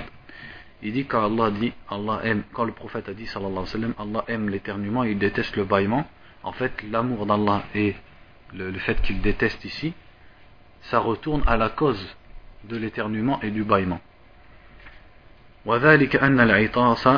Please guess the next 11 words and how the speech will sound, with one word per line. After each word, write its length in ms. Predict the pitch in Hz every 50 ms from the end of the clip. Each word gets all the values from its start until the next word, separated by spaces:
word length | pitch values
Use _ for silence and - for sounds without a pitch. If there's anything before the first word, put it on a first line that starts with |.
| - -
يكون 400 | 110 104 104 - - 131 127 117
من 240 | 107 104 104 98
خفة 360 | - - 131 - - - 107 - -
البدن 520 | 101 95 104 117 113 110 104 110 120 120
وانفتاح 640 | 110 104 101 - - 107 98 - 117 113 104 - -
المسام 560 | 101 98 95 95 90 - - 117 123 123 123 - -
بخلاف 500 | 98 101 95 - - 107 117 117 113 -
التثاؤب. 540 | 95 - - - 95 - 104 101 - - - - - - -
Parce 180 | - 101 - -
que, 300 | - - 120 135 139 123
justement, 560 | 104 92 - - - 95 98 104 120 135 -